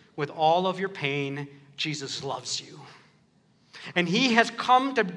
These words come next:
bring his kingdom here on earth so that you can be part of his kingdom. And he is the one that removes our shame, removes our guilt, removes our sorrows, and he clothes us as sons and as daughters.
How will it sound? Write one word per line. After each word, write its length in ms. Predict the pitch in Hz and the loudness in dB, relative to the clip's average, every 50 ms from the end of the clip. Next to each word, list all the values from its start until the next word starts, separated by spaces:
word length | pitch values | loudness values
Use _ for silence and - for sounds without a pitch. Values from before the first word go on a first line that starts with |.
| - - - - - - | -12 -14 -18 -18 -2 2
bring 240 | 202 240 247 247 | 2 2 2 2
his 260 | 220 208 190 - - - | 0 -2 -2 -2 -2 -4
kingdom 460 | - - - 254 247 240 247 233 202 | -4 -4 -4 -4 -2 -2 -2 -2 -2
here 320 | 180 - 233 233 226 220 | -6 -4 -4 -2 0 2
on 180 | 214 214 214 208 | 2 2 2 0
earth 380 | 208 226 226 233 254 247 240 - - - - - | 0 2 4 4 4 4 2 -4 -12 -14 -12 -6
so 160 | - - 208 | -2 0 2
that 160 | 185 180 175 | 2 2 2
you 340 | 175 175 196 226 247 262 269 262 | 0 -2 -4 -2 -2 -2 -4 -4
can 140 | - 226 202 | -4 -6 -4
be 140 | 202 202 | -4 -6
part 320 | 190 196 - - 240 247 247 | -8 -6 0 2 2 2 2
of 100 | 233 190 | 0 0
his 240 | 185 196 185 - - | -2 -4 -4 -4 -8
kingdom. 600 | - - - 254 247 240 240 254 269 285 277 - - - 147 - | -4 -2 -2 -2 -2 0 -2 -2 -2 -2 -6 -8 -10 -8 -2 0
And 140 | - 180 | 0 0
he 280 | 180 180 233 277 302 302 | 0 -2 -2 0 0 0
is 120 | 269 - | -2 -2
the 140 | - 220 220 | -2 -2 -2
one 240 | 220 220 226 240 226 | 0 0 0 0 0
that 120 | 208 190 175 | -2 -4 -2
removes 520 | 180 185 180 202 226 262 285 285 285 277 233 | -2 -2 -2 -2 -2 -2 -2 -4 -2 2 2
our 120 | 214 - | 2 2
shame, 360 | - - - 240 240 226 202 | 2 4 4 4 4 4 2
removes 540 | 190 202 208 226 254 285 294 311 285 220 226 | 0 0 0 -2 -2 -2 -2 -2 -2 0 0
our 100 | 220 196 | 0 0
guilt, 280 | 175 175 226 233 233 214 | 2 2 2 2 4 2
removes 600 | 208 208 208 226 247 277 302 320 330 311 - 254 | 0 -2 0 -2 -2 -2 0 0 -2 0 0 0
our 300 | 214 202 202 208 214 202 | 2 4 4 4 2 2
sorrows, 560 | - - 233 226 247 247 247 240 233 226 233 - - - | 2 4 6 6 8 8 8 8 6 4 2 -4 -6 0
and 140 | - 220 202 | 2 2 2
he 120 | 202 214 208 | 2 0 -2
clothes 680 | 214 - - - 254 254 277 320 349 349 330 226 247 | -4 -8 -8 -2 0 2 2 2 2 0 -2 0 -2
us 160 | 269 247 220 | -2 -2 -2
as 160 | 214 190 185 | -4 -4 -4
sons 500 | - - - 285 285 302 302 277 254 - | -4 0 4 6 6 6 6 4 2 -2
and 140 | 240 220 208 | 0 2 2
as 180 | 202 175 - - | 0 0 -2 -6
daughters. 640 | - - 247 254 269 294 294 262 226 196 185 185 | 0 4 8 8 10 10 10 10 10 8 6 4